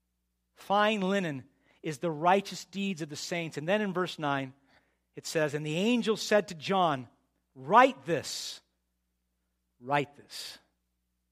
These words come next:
Blessed are those who are invited to the marriage supper of the Lamb.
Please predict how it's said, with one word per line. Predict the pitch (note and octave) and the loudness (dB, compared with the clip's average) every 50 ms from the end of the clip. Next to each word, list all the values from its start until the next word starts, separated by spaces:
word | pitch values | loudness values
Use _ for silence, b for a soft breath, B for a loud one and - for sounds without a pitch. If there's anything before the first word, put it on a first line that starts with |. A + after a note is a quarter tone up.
| _ _ _ _ _ _ _ _ _ _ _ _ - | _ _ _ _ _ _ _ _ _ _ _ _ 2
Blessed | C#3+ E3 E3+ - - - G#2 - _ - _ _ _ _ _ _ _ _ _ _ - | 4 4 4 4 2 -8 -12 -14 _ -20 _ _ _ _ _ _ _ _ _ _ -4
are | D3 D3+ C#3+ | -4 -2 0
those | D3+ E3 E3 D3+ B2+ A2+ G#2+ G2+ - - - - _ _ _ _ _ _ - | 0 0 0 0 -2 -6 -12 -14 -14 -14 -14 -16 _ _ _ _ _ _ -10
who | C#3+ C#3 | -6 -4
are | C3+ C3+ C#3 | -2 -2 -2
invited | C#3 C3+ C3+ D3+ D#3 D#3 C#3 A#2 A2 F#2 - - _ _ _ _ _ _ | -2 0 2 4 4 4 2 -2 -10 -18 -20 -20 _ _ _ _ _ _
to | - B2+ | -18 -12
the | B2+ C3 | -10 -8
marriage | C3+ C#3+ D3+ D3+ C3+ B2 G#2+ G2 - - - _ _ _ _ _ _ | -6 -4 -4 -2 -4 -4 -8 -10 -14 -16 -16 _ _ _ _ _ _
supper | - - - D#3+ C#3 - - G2+ G2 F#2 _ _ _ _ _ _ _ _ _ | -18 -12 -8 -8 -8 -8 -10 -18 -20 -20 _ _ _ _ _ _ _ _ _
of | G2 F#2 | -20 -20
the | G2 G2 - | -20 -16 -14
Lamb. | F#2+ F#2 E2 C#2+ - | -14 -14 -14 -16 -20